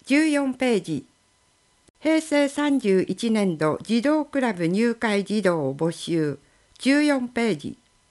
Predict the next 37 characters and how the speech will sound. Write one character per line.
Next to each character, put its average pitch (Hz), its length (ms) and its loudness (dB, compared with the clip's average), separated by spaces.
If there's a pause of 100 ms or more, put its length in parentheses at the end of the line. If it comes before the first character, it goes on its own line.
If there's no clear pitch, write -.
(480)
有 311 240 4
料 277 260 2
広 269 300 -2
告 190 240 -2
募 170 140 -2
集、 170 500 0 (400)
十 277 240 2
五 254 160 -2
ペ 247 220 0
ー 160 80 -4
ジ。 - 200 -12 (1080)
講 285 280 2
座、 247 260 -4 (140)
催 233 400 2
し、 190 360 -6 (260)
十 277 260 2
六 262 240 -4
ペ 240 220 0
ー 156 60 -4
ジ。 - 180 -12 (720)
三 330 400 2
条 220 240 4
フ 202 60 -12
ァ 254 100 0
ン 277 120 0
ク 269 120 -2
ラ 220 160 0
ブ 180 140 0
会 220 360 -2
員 208 180 2
募 175 120 0
集、 180 480 -2 (340)
十 302 240 4
九 277 260 0
ペ 247 240 0
ー 156 60 -4
ジ。 117 220 -8